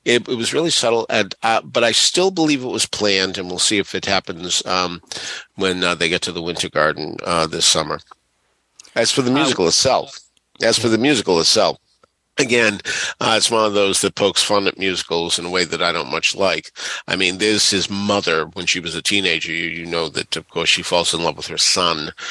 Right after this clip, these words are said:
Speaker 1: um, because he's really, uh, terrific with all this knowledge he has, um, from coming from the future. And so she sings this song that's, uh, it may be called There's Something About That Guy, but if, if not, it's, that's the theme of it.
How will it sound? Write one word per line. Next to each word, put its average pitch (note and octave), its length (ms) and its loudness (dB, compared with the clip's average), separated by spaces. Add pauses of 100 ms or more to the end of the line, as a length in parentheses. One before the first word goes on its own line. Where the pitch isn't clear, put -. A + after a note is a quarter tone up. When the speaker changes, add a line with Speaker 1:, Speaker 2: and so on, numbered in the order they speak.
(200)
Speaker 1:
um, E2 440 0
because E2 320 -4
he's E2+ 180 -6
really, D#2+ 420 0
uh, D#2+ 120 0
terrific G2 480 -2
with E2 100 -4
all E2+ 140 0
this D#2 200 -4
knowledge E2 420 0
he E2 100 -2
has, E2 500 -2
um, E2 420 -4
from D#2+ 220 -6
coming E2+ 300 -2
from A2 240 0
the F2+ 80 -2
future. E2 440 0 (500)
And G2 100 2
so A2 120 4
she G2+ 160 2
sings F#2+ 300 2
this F2 140 0
song E2+ 420 0
that's, D#2 260 -2 (140)
uh, E2 60 -2
it E2 160 -2
may G#2+ 180 2
be F#2+ 160 -2
called F2 300 0
There's F2 140 0
Something F#2 340 0
About E2 220 -2
That E2 220 -2
Guy, E2 420 2
but D2 180 -2
if, D#2 120 -2 (140)
if - 220 -6
not, E2+ 240 0
it's, D#2 120 -2
that's - 280 0
the G2 80 -8
theme F#2 240 -2
of E2 140 -6
it. - 180 -6